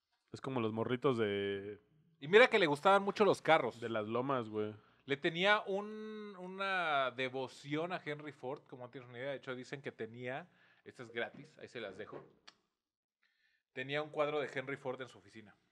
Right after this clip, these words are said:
Speaker 1: No mames.
Speaker 2: Por eso también desarrollaron uno de los mejores carros de la historia, que es el Volkswagen.
Speaker 1: Tú ti-
Speaker 2: Volkswagen, el, el
Speaker 1: tú,
Speaker 2: Beetle,
Speaker 1: tú
Speaker 2: pues.
Speaker 1: tienes uno de Henry, pero Cavill, ¿no?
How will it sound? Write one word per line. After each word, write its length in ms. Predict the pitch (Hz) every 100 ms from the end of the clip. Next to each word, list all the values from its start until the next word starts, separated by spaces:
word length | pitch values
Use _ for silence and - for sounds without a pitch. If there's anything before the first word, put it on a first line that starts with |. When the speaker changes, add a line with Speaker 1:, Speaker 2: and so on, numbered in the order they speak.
| _ _ _ _ _ _ _ -
Speaker 1:
No 100 | 117
mames. 420 | 117 117 117 113 - _ _
Speaker 2:
Por 160 | 214 214
eso 180 | 180 202
también 220 | 156 143
desarrollaron 520 | 151 139 120 117 120
uno 100 | 123
de 60 | 123
los 180 | 117 107
mejores 320 | 98 127 -
carros 260 | 120 107 107
de 80 |
la 60 | 101
historia, 400 | - 120 107 135
que 260 | 113 98 95
es 140 | - _
el 160 | 104 92
Volkswagen. 480 | 85 87 - 120 _ _ _ _ _ _ -
Speaker 1:
Tú 80 | 139
ti- 40 |
Speaker 2:
Volkswagen, 920 | 196 294 320 202 202 208 196 180 151 - _
el, 460 | 123 123 123 120 113 117 107
el 100 | 113
Speaker 1:
tú, 80 | 139
Speaker 2:
Beetle, 240 | 135 104
Speaker 1:
tú 60 | -
Speaker 2:
pues. 120 | 175
Speaker 1:
tienes 240 | 190 190 190
uno 180 | 180
de 100 | 147 123
Henry, 360 | 156 160 160
pero 220 | 139 113
Cavill, 320 | 143 151 147 139
¿no? 220 | 247